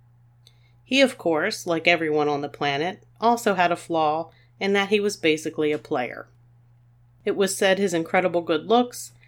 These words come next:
and his silken tongue made him remarkably lucky with the ladies. I don't really <laughs> know what silken tongue means. I'm gonna assume that he just had a very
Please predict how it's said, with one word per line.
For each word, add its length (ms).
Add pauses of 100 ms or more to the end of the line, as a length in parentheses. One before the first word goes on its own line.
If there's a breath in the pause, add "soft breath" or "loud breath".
(140 soft breath)
and 140
his 200
silken 420
tongue 500
made 240
him 200
remarkably 680
lucky 380
with 240
the 80
ladies. 540 (480 loud breath)
I 120 (720)
don't 360
really 240
<laughs> 0
know 160
what 260
silken 440
tongue 300
means. 420 (340 loud breath)
I'm 220
gonna 280
assume 520
that 180
he 160
just 240
had 160
a 80
very 640